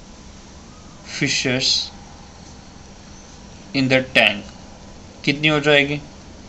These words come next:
फ़ाइव मेल प्लस एट फीमेल, तो ये हो गया थर्टीन, ठीक है। अब लेट करते हैं, मेल के लिए निकालना है, मेल फिश के लिए, let M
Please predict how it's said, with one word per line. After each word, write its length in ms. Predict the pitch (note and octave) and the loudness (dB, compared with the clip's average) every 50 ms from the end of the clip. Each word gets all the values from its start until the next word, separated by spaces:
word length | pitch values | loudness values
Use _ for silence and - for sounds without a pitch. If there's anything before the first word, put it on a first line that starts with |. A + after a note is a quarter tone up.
| - - - - - - - - - - | -18 -18 -18 -18 -18 -18 -18 -16 2 6
फ़ाइव 340 | - C3+ C3+ C#3+ D3 D3 - - | 8 10 10 10 8 6 2 0
मेल 280 | C#3+ C#3 C#3+ D3 C#3+ D#3+ E3 - - - - | 4 6 6 6 6 4 -2 -8 -14 -12 -2
प्लस 380 | - C3 B2+ B2+ B2+ B2 - - - - - - | 4 6 6 6 6 4 0 -6 -8 -8 0 4
एट 240 | A#2+ C3 C3+ C3+ C3+ | 6 6 6 6 4
फीमेल, 480 | - - - C3+ B2+ B2+ C3 C3 C3+ C#3 | 0 0 0 0 2 2 2 2 2 2
तो 140 | C3 C3+ C3 | 2 0 0
ये 120 | A#2+ B2 | 2 2
हो 140 | A#2 A2+ A2 | 2 0 0
गया 220 | A2+ B2 B2 C#3 D3 - - - - | 2 2 2 2 2 0 -6 -4 0
थर्टीन, 360 | E3 D#3+ - - C#3 C3+ C3+ - - - - - - - - - | 0 0 0 0 -2 -4 -6 -8 -12 -16 -18 -18 -18 -16 -6 -4
ठीक 140 | - C#3 C#3+ | -2 -2 -2
है। 80 | C#3 B2+ - - - - - - - - - - - - - - - - - - - - - - - - - - - - - - - - - - - - - - - - - - - - | -4 -8 -10 -16 -20 -20 -20 -20 -20 -18 -18 -18 -18 -18 -18 -20 -20 -20 -20 -20 -20 -20 -20 -20 -20 -18 -18 -20 -20 -20 -20 -20 -20 -20 -20 -20 -20 -20 -20 -20 -20 -20 -20 -4 2 6
अब 200 | B2 B2 B2 B2+ | 6 6 6 6
लेट 280 | B2 B2 C3 - - - | 6 6 6 4 2 4
करते 320 | - D3+ C#3+ C3+ C3+ D3+ D3 | 4 4 4 4 4 4 4
हैं, 120 | D#3+ E3 | 4 2
मेल 300 | C#3+ C3+ C3 C3 C#3 C3+ C3+ | 2 4 6 6 6 6 6
के 80 | D3 | 4
लिए 140 | C#3+ D3 C#3+ | 4 4 2
निकालना 420 | C3+ C3+ - C3+ B2+ B2 B2 B2 B2 | 0 4 6 6 8 8 8 4 2
है, 140 | C3+ E3 - - C3+ | 2 0 -2 0 2
मेल 200 | C3 C3 C3 B2+ | 4 4 4 4
फिश 200 | C3+ C3+ B2+ - - | 2 0 0 0 0
के 60 | - B2 | 0 0
लिए, 240 | A#2+ C3 D3 - - - B2+ B2 | 0 0 0 -2 -2 -2 0 4
let 200 | B2 C3 C#3 C#3 - - - - - - - - - - - - - - - - - - - - - - - - - - - - - - - - - - - - - - - - - - - - - - - - C#3+ | 4 4 4 2 0 -6 -14 -18 -18 -16 -16 -16 -16 -18 -18 -20 -20 -20 -20 -20 -20 -20 -20 -20 -20 -20 -20 -20 -20 -20 -20 -20 -20 -20 -20 -20 -20 -20 -20 -20 -20 -20 -20 -20 -20 -20 -20 -20 -20 -12 2 4 6
M 180 | D3 D#3 D#3+ | 6 8 6